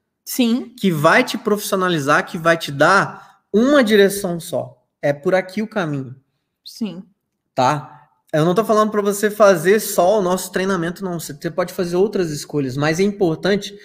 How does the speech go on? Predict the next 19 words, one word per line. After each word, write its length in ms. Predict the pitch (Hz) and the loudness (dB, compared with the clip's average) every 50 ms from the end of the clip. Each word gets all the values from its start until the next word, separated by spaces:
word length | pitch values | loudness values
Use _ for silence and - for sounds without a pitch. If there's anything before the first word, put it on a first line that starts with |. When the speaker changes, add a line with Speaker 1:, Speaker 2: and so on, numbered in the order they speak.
| - - - - - | -20 -20 -20 -6 0
Speaker 2:
você 240 | 143 147 151 - 233 226 | 0 2 2 2 2 4
fazer 500 | - 233 196 175 165 190 196 196 196 - | 6 6 6 6 6 4 4 2 0 -2
um 200 | 202 247 285 269 | 0 0 2 2
treinamento 600 | - 247 220 202 190 180 175 175 180 180 175 160 | 2 0 2 2 0 0 0 -2 -2 -4 -6 -8
de 120 | 151 151 | -10 -8
maquiagem 640 | 151 147 143 147 147 143 156 175 185 160 135 120 123 - | -8 -8 -6 -4 -2 0 0 0 -2 -4 -6 -10 -12 -14
Speaker 1:
Sim. 400 | - - - - 247 220 202 208 | -16 -8 -4 -2 -2 -2 -2 -4
Speaker 2:
que 140 | 220 - 185 | -4 -4 0
vai 220 | 165 165 175 185 196 | 2 4 4 4 4
te 160 | 196 - 202 | 2 0 0
dar 720 | 160 151 156 165 180 190 180 180 - - - - _ _ - | 2 4 4 6 6 4 2 0 -4 -12 -18 -20 _ _ 2
uma 300 | 196 220 240 247 247 220 | 2 4 4 4 2 2
direção. 600 | 180 190 175 175 170 175 - - 143 120 120 120 | 2 2 2 2 2 0 -4 -8 -8 -10 -10 -12
Porque 200 | - _ - 180 | -12 _ -6 -4
toda 300 | - - 269 294 320 277 | -2 0 0 2 2 2
vez 220 | 240 247 233 233 | 2 0 -2 -2
que 100 | 233 - | -4 -6
você 240 | 196 202 196 - 180 | -6 -6 -4 -4 -6
pega 500 | 160 - - 151 127 123 123 127 127 - | -4 0 2 2 2 0 -2 -6 -14 -16